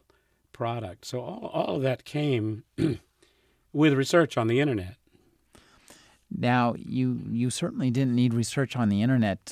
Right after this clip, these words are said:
Speaker 2: to plot the, the character arc of, of Anna Madrigal, but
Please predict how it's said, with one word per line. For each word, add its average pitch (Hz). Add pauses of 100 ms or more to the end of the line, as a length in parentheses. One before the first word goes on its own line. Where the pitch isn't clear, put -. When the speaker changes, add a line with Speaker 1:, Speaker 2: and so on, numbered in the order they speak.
Speaker 2:
to 98 (180)
plot 110
the, 101
the 101
character -
arc 82 (100)
of, 95 (320)
of 101 (120)
Anna 107
Madrigal, 98
but -